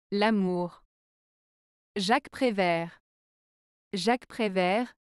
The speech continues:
poète et parolier français connu pour sa simplicité d'expression et sa poésie accessible, nous offre ici une réflexion intéressante sur l'amour. En effet, si l'on prend la citation au premier degré,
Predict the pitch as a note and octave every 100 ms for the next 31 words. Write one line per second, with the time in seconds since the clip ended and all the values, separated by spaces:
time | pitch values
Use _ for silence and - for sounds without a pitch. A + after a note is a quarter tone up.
0 | _ G#3+ G#3+ A3+ - F#3+ A3 G#3+ G#3+ G#3
1 | G3 - G#3 G3+ - A#3+ - G#3 A#3 -
2 | G3 - F3 - B3 - A#3 A#3+ G#3+ G#3
3 | G#3 - - G#3 G3+ - A#3 G3+ - F3+
4 | - A3 G#3 F#3+ G3 F#3+ - G#3 - G#3
5 | A3 B3 - _ _ - G#3+ G3+ G#3+ -
6 | B3 A3 - A#3 G3 G#3 G#3+ G#3+ - -
7 | G3+ A3 C4+ A#3 A3 - G3+ A#3 - G#3
8 | G3+ F#3+ F3+ E3 E3 - _ _ _ _
9 | _ _ _ _ _ - A3 A3 G#3+ -
10 | G3 G#3 D4 _ _ - - A#3 G#3 G#3
11 | C4 A#3+ F#3 - A#3 A3 - C4+ A3+ F#3+
12 | - A#3+ B3 G#3 G#3+ F3+ F3+ F#3+